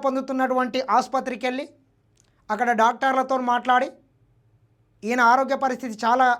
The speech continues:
క్రిటికల్గా ఉంది, దయచేసి సినిమా వాళ్ళు కానీ ఇంకెవరైనా దాతలు ఉంటే," ఏందంటే ఆయన కిడ్నీలు రెండు పేలైనాయి కాబట్టి కిడ్నీ రీప్లాంటేషన్ చేయడానికి దాతల నుంచి కొంత విరాళాలు కూడా ఇవ్వాల్సిందిగా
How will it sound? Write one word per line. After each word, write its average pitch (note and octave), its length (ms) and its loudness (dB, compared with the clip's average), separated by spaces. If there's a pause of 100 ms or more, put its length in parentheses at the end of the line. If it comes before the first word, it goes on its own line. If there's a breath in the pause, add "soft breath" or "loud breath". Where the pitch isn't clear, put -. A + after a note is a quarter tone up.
(200)
క్రిటికల్గా C4 580 0
ఉంది, B3+ 160 -8 (500)
దయచేసి C4+ 500 2
సినిమా C4 360 0
వాళ్ళు B3+ 200 4
కానీ A#3+ 320 0 (400)
ఇంకెవరైనా C#4 520 2
దాతలు C4 460 2
ఉంటే," B3+ 220 -2 (1300)
ఏందంటే C4 380 2
ఆయన C4+ 220 2
కిడ్నీలు C4 540 -2
రెండు C4+ 140 2
పేలైనాయి C#4 480 0
కాబట్టి C4 380 2 (880)
కిడ్నీ C4 420 0
రీప్లాంటేషన్ C#4 920 0
చేయడానికి B3+ 600 0 (140)
దాతల C4 460 2
నుంచి B3+ 160 -10
కొంత B3+ 220 -6
విరాళాలు A#3+ 680 2
కూడా A#3+ 140 0
ఇవ్వాల్సిందిగా A#3 640 0